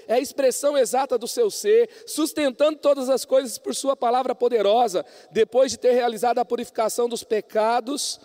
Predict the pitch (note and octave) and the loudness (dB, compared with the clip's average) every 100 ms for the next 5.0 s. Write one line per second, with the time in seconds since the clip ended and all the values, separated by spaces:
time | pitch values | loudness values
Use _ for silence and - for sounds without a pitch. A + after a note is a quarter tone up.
0 | _ _ _ - - _ _ A3+ C4 C#4 | _ _ _ -20 -20 _ _ 6 6 6
1 | C4+ C4+ - G#3+ A#3 - A3+ G#3+ - A#3 | 4 -2 -2 -2 -2 -2 -2 -4 -2 -2
2 | G#3+ A3+ G#3+ - A3+ A3+ F#3 G3 G#3+ A3+ | 0 -2 -2 2 2 2 0 2 2 2
3 | G#3+ G3+ G3 G3 G3 F#3+ - F#3 G3+ G3 | -2 -2 -2 -4 -4 -6 -6 -4 -4 -4
4 | F#3 F#3+ G3+ F#3 - F#3 G3+ D3+ A#2+ - | -6 -4 -4 -4 -2 0 2 0 -2 -12